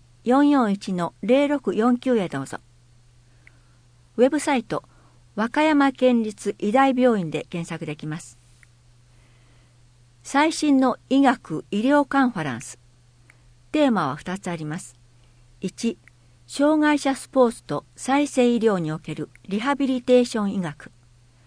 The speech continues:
二、自筆証書遺言に関する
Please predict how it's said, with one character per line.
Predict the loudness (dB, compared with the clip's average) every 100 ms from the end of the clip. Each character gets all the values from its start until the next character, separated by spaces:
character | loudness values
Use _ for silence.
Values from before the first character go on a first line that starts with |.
| _ _ _ _ -6
二、 | -4 -4 _ _ -20 _ _ _ _ _ _ _ -6
自 | -2
筆 | -2 -2 -2
証 | 2 0
書 | 2 2
遺 | 4 2 0
言 | -2
に | -4 -6
関 | -4 -4
す | -6
る | -8 -8